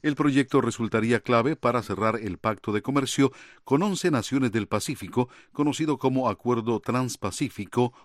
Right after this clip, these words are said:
o T T P, que el gobierno del presidente Barack Obama quiere ver hecho realidad. Según la legislación, el Congreso votará sí o no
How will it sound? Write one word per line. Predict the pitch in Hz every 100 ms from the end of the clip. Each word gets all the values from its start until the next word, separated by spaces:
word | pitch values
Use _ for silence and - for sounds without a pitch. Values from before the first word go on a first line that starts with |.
| _
o | 110
T | 101 127 127
T | - - 107 101 -
P, | 143 156 - - _
que | 233 220
el | 131
gobierno | 110 123 113 107
del | 98
presidente | 113 110 127 120 120
Barack | 123 123
Obama | 110 113 113 - -
quiere | - 196 135
ver | 131 135
hecho | 135 123 - 104
realidad. | 104 101 95 - - - _ _ _ _
Según | - 139 165 151
la | 131
legislación, | 120 107 123 120 - 185 190
el | 156 110
Congreso | 107 110 135 - 139 - - -
votará | 113 - 117 139 -
sí | - 196 196
o | 123
no | 131 190